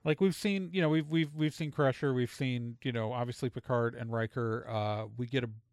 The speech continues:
at this point, we've seen Worf briefly. Um,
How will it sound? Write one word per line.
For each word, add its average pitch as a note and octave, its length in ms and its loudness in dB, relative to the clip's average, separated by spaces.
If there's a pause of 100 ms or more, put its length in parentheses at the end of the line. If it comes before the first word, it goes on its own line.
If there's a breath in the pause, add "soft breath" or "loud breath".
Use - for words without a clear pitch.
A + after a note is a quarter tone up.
(280)
at D3+ 160 -8
this E3+ 200 2
point, E3 200 0
we've C3+ 120 -2
seen C#3 340 -2
Worf B2+ 440 4
briefly. A#2+ 680 -2 (880)
Um, A2 340 -4